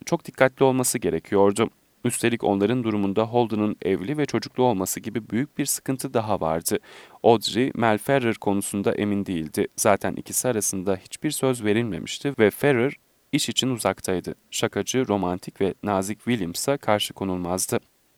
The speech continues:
William Biddle, Illinois'li zengin bir ailenin çocuğu olarak bin dokuz yüz on sekizde dünyaya gelmişti. Endüstriyel bilim adamı olan babası ve öğretmen annesi oğulları üç yaşındayken Kaliforniya'ya taşındı.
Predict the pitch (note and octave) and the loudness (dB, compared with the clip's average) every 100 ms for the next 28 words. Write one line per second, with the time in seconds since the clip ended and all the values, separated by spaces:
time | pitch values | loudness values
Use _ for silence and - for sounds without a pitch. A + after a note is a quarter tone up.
0 | _ B2 C#3+ D3+ D3+ E3+ D#3 G3 - - | _ 0 2 2 2 2 2 0 -4 -2
1 | C#3+ D3+ C#3+ C3+ C#3+ D#3+ D3+ D3+ D#3+ D#3+ | 2 4 6 4 2 2 2 2 0 0
2 | D3 - B2 B2 C3+ C#3 C#3 C3 B2+ C#3+ | 0 4 6 6 4 0 2 2 2 2
3 | C3 G2 A2+ E3 D3 C3 B2+ C3+ C3+ C3+ | 4 4 4 2 -2 -2 -2 -2 -2 0
4 | C3 - G#2 F2+ G2+ F#2 G2 F#2+ F#2+ F2+ | -2 -2 -6 -6 -4 -2 0 0 0 0
5 | F#2+ F#2+ G2 - F2 G2 - - G2+ G2+ | 0 -2 -2 -4 -2 -4 -8 -2 2 2
6 | G2 G2+ G#2+ G2 F#2 F#2 F#2 F#2 F2+ F2+ | 0 -2 -2 -2 0 0 0 0 -2 -2
7 | - E3 C#3+ F#2 F#2+ G2 - G#2+ F#2+ F2 | -4 -2 -2 2 2 2 -2 -2 -2 -2
8 | E2+ - - - G#2+ G#2 G#2 G2+ - A#2 | -4 -4 -2 0 0 2 2 0 -4 -4
9 | - G#2 G2 G2 C3 D3 B2 A2+ A#2 F#2+ | -4 -2 -2 -2 -4 -4 -6 -4 -2 -2
10 | E2+ F2 G2 F#2+ - G2+ G#2 | -2 -2 -2 -4 -2 -2 -2